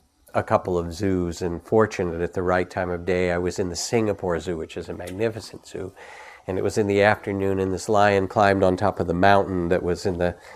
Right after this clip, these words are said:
area of its enclosure and decided it was time to bellow. And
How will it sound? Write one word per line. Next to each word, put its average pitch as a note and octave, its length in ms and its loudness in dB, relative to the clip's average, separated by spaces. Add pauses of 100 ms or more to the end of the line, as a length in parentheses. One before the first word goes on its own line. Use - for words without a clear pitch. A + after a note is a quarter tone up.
(200)
area G2+ 460 6
of F2+ 80 -2
its F#2 200 -4
enclosure G2 600 0
and F2 100 0
decided F2+ 480 0
it G2 140 0
was G2 180 -4
time G#2 440 2
to G#2 100 -4
bellow. F2 640 2 (640)
And G2+ 320 2